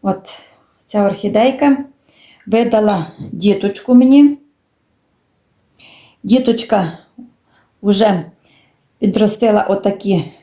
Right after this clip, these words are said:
корінчики. Ця орхідейка була в мене, також відео було про неї. Це бігліпчик, дуже такий гарний.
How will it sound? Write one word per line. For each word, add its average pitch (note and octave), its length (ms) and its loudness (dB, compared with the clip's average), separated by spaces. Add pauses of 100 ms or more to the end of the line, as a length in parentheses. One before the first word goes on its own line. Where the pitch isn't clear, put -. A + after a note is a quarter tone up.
(160)
корінчики. G3+ 840 0 (3000)
Ця G#3+ 220 0
орхідейка G3+ 640 -2
була F#3 300 -2
в F#3 60 -2
мене, F3+ 380 -2 (2250)
також - 420 -4
відео G3 360 0
було G#3 300 0
про A3 200 -2
неї. B3 500 4 (800)
Це G#3 120 -2
бігліпчик, G3+ 760 0 (200)
дуже G3+ 300 0
такий G#3 320 -2
гарний. F#3+ 760 0